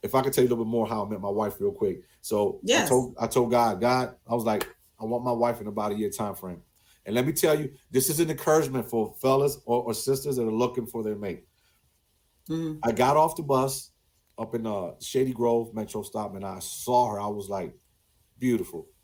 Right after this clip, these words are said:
Speaker 1: beautiful brown skin,
Speaker 2: Mm-hmm.
Speaker 1: no makeup. She was covered from head to toe, which I liked.
Speaker 2: Mm-hmm.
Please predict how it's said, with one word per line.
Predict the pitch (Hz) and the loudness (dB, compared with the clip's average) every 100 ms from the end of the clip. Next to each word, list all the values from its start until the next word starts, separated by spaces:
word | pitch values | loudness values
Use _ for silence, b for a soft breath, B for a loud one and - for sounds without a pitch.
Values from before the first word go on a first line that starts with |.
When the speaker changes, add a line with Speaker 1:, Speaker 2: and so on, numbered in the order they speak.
| _ | _
Speaker 1:
beautiful | 113 143 - 143 | -6 -4 -4 -2
brown | 127 127 185 | 0 2 2
skin, | 190 117 | 2 0
Speaker 2:
Mm-hmm. | 113 | 0
Speaker 1:
no | 113 | -2
makeup. | 107 110 110 | 0 -2 -2
She | - 127 | -4 -6
was | 92 | -6
covered | - 117 110 | -4 -4 -4
from | 98 | -10
head | 101 92 | -10 -10
to | |
toe, | 90 101 90 | -10 -8 -6
which | 92 95 | -8 -6
I | |
liked. | 98 90 - - - | -6 -6 -8 -12 -4
Speaker 2:
Mm-hmm. | 185 185 180 | -2 -2 -6